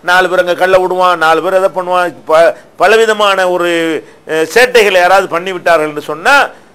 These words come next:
உடனே லத்தி சார்ஜ் அது இதுன்னு சொல்லி பயங்கரமா பாரதூரமான விளைவுகள் வந்து பல ஊர்கள்ல ஏற்பட்டுருச்சு. பேரணாம்பட்டுல ஏற்பட்டுச்சு, கோட்டக்குப்பத்துல ஏற்பட்டுச்சு,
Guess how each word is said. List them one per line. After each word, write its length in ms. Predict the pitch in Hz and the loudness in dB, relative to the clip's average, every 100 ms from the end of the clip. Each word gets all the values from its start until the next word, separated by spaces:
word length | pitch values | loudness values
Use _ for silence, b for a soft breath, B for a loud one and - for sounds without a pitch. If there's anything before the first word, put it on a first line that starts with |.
| _ | _
உடனே 360 | 185 202 196 208 | -4 -2 2 2
லத்தி 320 | 185 180 160 | 2 -2 0
சார்ஜ் 280 | 180 180 180 | 2 2 2
அது 400 | 170 165 175 170 | 0 0 -4 -4
இதுன்னு 140 | 185 | -8
சொல்லி 220 | 175 180 165 | -8 -8 -4
பயங்கரமா 560 | 160 170 165 180 185 170 | -2 -2 -2 -2 -2 0
பாரதூரமான 840 | 165 170 160 160 160 196 247 170 B B - | 2 2 -2 -2 -2 0 0 0 B B -8
விளைவுகள் 420 | 185 214 196 185 | 0 2 2 0
வந்து 240 | 165 233 | 0 0
பல 220 | - 185 180 | 2 2 2
ஊர்கள்ல 360 | 202 196 214 226 | 0 0 2 4
ஏற்பட்டுருச்சு. 500 | 254 233 175 151 127 - 151 | 4 2 -2 -6 -14 -10 -2
பேரணாம்பட்டுல 520 | 160 170 165 160 170 | 0 0 -2 2 0
ஏற்பட்டுச்சு, 500 | 175 175 160 165 175 - - _ | 2 -4 -4 -6 -6 -12 -20 _
கோட்டக்குப்பத்துல 600 | 180 180 175 170 156 165 185 | 0 0 0 -2 -2 0 0
ஏற்பட்டுச்சு, 540 | 185 170 165 180 | -2 -4 -4 -4